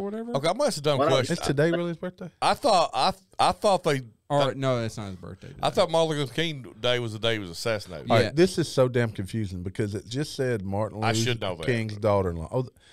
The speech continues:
Speaker 4: then it said Martin the third. Okay, so Martin Luther King Junior was the one we're celebrating.
Speaker 2: Yes.
Speaker 4: Martin Luther King Senior was
Speaker 2: His dad.
Speaker 4: his dad. So this would be Martin Luther King's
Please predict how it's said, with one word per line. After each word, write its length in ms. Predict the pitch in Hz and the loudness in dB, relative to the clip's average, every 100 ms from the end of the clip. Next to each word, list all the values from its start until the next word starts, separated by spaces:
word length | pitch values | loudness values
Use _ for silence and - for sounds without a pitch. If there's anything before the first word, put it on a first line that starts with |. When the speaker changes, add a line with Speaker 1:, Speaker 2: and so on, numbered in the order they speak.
| - - | -18 -4
Speaker 4:
then 140 | 147 | -2
it 100 | 143 | -2
said 380 | - 123 110 95 _ _ _ - | -2 0 0 -2 _ _ _ -10
Martin 480 | 101 117 107 104 98 | -2 -2 -2 -6 -6
the 100 | 92 | -6
third. 320 | 92 110 98 - | -4 -2 -2 -2
Okay, 200 | 117 123 | 0 0
so 280 | - 107 90 - _ _ - | 0 -2 -4 -10 _ _ -2
Martin 340 | 131 190 156 | 2 2 2
Luther 320 | 165 165 147 | 2 2 0
King 360 | 123 - 143 117 | -4 -2 -2 -2
Junior 560 | 104 151 147 104 98 107 _ _ | -2 -2 -2 -4 -4 -8 _ _
was 220 | 98 98 | -8 -6
the 80 | 98 | -6
one 240 | 101 104 | -6 -6
we're 80 | 95 | -6
celebrating. 720 | 87 110 95 76 73 60 69 _ | -8 -6 -6 -6 -12 -14 -20 _
Speaker 2:
Yes. 120 | 113 107 | -4 2
Speaker 4:
Martin 220 | 127 117 | 2 2
Luther 460 | 139 139 127 117 101 _ - | -2 -2 -2 -4 -8 _ -8
King 260 | 120 104 | -6 -6
Senior 840 | - - - 151 139 107 87 101 117 | -10 -14 -8 -6 -6 -6 -8 -10 -14
was 400 | - 98 95 85 | -8 -4 -4 -4
Speaker 2:
His 160 | 104 107 | -6 -4
dad. 340 | 107 107 80 82 | 0 0 -2 -4
Speaker 4:
his 220 | 101 92 | -6 -4
dad. 380 | 95 85 87 98 _ _ - | -4 -2 -4 -8 _ _ -18
So 220 | - 117 | -2 -2
this 240 | 110 117 110 | 0 -2 -2
would 180 | 117 104 | -4 -2
be 120 | 101 | -4
Martin 340 | 95 95 87 | -4 -6 -6
Luther 280 | 90 82 76 - | -10 -10 -14 -8
King's 600 | 104 90 78 78 - | -6 -6 -8 -14 -18